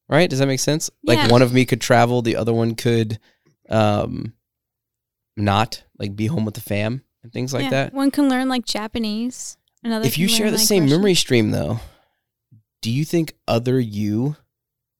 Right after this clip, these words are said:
Speaker 1: would be jealous of you? Like, do you think other you would be like, "Oh, no, mom loves us better"?
Speaker 2: Honestly, when it comes to my mom, that wouldn't be a problem.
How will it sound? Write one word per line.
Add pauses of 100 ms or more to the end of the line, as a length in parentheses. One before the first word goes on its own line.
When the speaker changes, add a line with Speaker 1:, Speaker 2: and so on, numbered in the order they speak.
(220)
Speaker 1:
would
be
jealous (120)
of
you? (2250)
Like, (140)
do
you
think
other
you
would
be
like, (140)
"Oh,
no,
mom
loves
us
better"? (2000)
Speaker 2:
Honestly,
when
it
comes
to
my
mom,
that
wouldn't
be
a
problem.